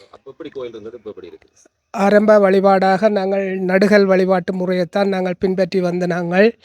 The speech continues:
Speaker 2: அஹ், இருந்தும் பின்பு காலப்போக்கில் அது ஸ்-, சூல வழிபாடாக இங்கு காணப்பட்டு இப்பொழுது,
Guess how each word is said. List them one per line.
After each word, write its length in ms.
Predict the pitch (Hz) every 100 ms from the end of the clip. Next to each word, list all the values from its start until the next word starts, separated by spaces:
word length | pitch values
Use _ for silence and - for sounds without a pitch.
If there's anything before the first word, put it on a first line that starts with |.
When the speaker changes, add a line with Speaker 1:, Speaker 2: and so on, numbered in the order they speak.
| - _ _ _ _ _ -
Speaker 2:
அஹ், 200 | 208 202
இருந்தும் 440 | 208 220 226 233 269 _ _ _ _ _ _ _ _ _ _ -
பின்பு 400 | 220 214 220 208
காலப்போக்கில் 640 | - 208 208 214 202 226 214
அது 220 | 202 214 202 208 - - _
ஸ்-, 220 | 233 - - _ _ _ _ _ _
சூல 400 | - - 226 226
வழிபாடாக 680 | 208 208 202 202 202 196 190 196 196
இங்கு 280 | 185 196 196 _
காணப்பட்டு 600 | - 185 185 180 180 202 247 - _ _ _ _ _ _ -
இப்பொழுது, 460 | 196 208 208 214